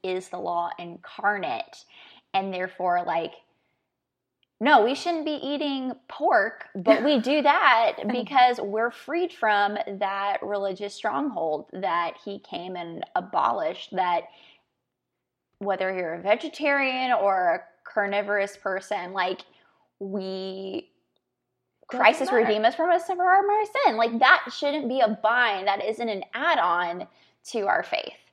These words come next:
Speaker 2: Exactly. And it's so funny 'cause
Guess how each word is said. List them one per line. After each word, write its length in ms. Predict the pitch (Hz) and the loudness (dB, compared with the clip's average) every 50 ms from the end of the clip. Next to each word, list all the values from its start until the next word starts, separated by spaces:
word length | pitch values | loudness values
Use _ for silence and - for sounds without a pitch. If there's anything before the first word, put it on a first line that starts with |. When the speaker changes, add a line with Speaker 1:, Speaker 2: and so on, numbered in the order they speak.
| _ _ - | _ _ -8
Speaker 2:
Exactly. 760 | 247 233 208 208 220 190 180 190 190 - - - - - - _ _ - | -6 -6 -4 -2 0 0 0 -2 -6 -10 -12 -12 -12 -14 -18 _ _ -8
And 140 | 202 202 | -4 -4
it's 240 | 208 214 208 208 - - | -4 -4 -6 -10 -8 -4
so 160 | 226 226 226 | -2 -2 -2
funny 400 | 220 - - 202 196 190 160 143 | -2 -2 -2 -2 0 -2 -4 -6
'cause 280 | - - 180 170 165 | -6 -4 -4 -4 -4